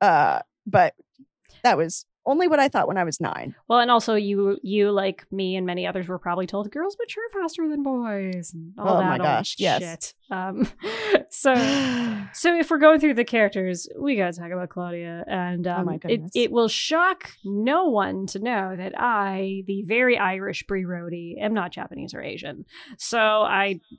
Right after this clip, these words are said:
Speaker 2: don't wanna talk in terms that aren't familiar to me, but I do think it's important to acknowledge documentaries like the Claudia Kishi Club, Instagram accounts like the now defunct What Would Claudia Wear,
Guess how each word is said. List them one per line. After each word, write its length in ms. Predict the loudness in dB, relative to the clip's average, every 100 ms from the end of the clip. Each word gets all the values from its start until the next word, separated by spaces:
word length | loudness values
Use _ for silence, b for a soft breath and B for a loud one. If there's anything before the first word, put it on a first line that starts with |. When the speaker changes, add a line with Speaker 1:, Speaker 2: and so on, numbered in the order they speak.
| 0
Speaker 2:
don't 180 | 2 4
wanna 200 | 4 4
talk 340 | 2 0 0
in 120 | -2
terms 220 | -2 -2 -2
that 100 | -4
aren't 140 | -4
familiar 440 | -4 -2 -2 -2 -6
to 180 | -10
me, 260 | -10 -10 -12 -4
but 300 | -2 -2 -6 _ _ _ _ _
I 220 | 4 6 6
do 140 | 2
think 160 | 0 0
it's 160 | -2
important 280 | -2 -2 -2
to 80 | -2
acknowledge 480 | -2 -2 -4 -6 0
documentaries 580 | 2 2 -2 -4 -4 -8
like 180 | -12 -14 -18
the 60 |
Claudia 360 | -12 -10 -8 -10
Kishi 320 | -8 -8 -6
Club, 540 | -2 0 0 0 -4 -6 -8
Instagram 640 | -10 -10 -8 -6 -6 -8
accounts 400 | -8 -4 -4 -2
like 200 | -4 -2
the 100 | -2
now 220 | 0 0
defunct 500 | 0 -4 -2 -4 -4
What 220 | -6 -6 -6
Would 80 |
Claudia 400 | -2 2 4 4
Wear, 420 | 4 4 4 2